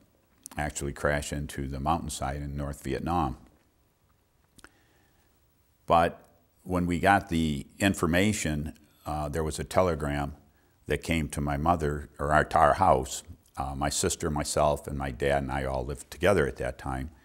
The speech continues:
Uh, before they delivered it, they made sure there was somebody home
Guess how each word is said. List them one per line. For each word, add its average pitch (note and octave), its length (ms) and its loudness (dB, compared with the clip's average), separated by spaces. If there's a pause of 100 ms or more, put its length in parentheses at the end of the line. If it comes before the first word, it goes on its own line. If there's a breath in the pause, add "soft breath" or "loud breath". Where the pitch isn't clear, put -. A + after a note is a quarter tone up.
(880 soft breath)
Uh, C#2 340 -10 (1080)
before A#2 360 6
they G#2 160 8
delivered F2 460 4
it, D2+ 140 -2
they D#2+ 100 0
made D#2+ 220 -2
sure E2+ 160 2
there D2 140 0
was C2+ 120 -4
somebody C2+ 360 -2
home A#1+ 280 -10